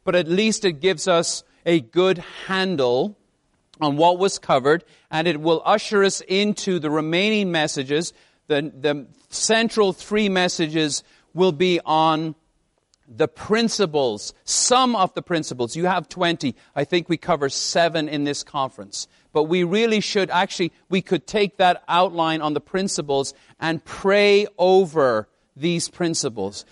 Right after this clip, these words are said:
We should at least read them and,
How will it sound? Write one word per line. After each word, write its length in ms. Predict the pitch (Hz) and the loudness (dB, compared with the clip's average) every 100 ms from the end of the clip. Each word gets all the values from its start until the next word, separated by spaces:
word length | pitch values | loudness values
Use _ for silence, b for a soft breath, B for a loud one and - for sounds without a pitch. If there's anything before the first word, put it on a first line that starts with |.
| b | b
We 160 | 139 185 | 2 4
should 240 | - 220 | 4 4
at 120 | 202 202 | 4 2
least 460 | 214 269 277 - 165 | 2 4 2 0 -6
read 460 | 160 240 254 220 | 0 2 2 2
them 400 | 160 131 170 285 - _ _ _ _ _ _ _ _ _ _ _ _ _ _ 170 | 0 0 0 -4 -6 _ _ _ _ _ _ _ _ _ _ _ _ _ _ -2
and, 340 | 185 185 | 0 0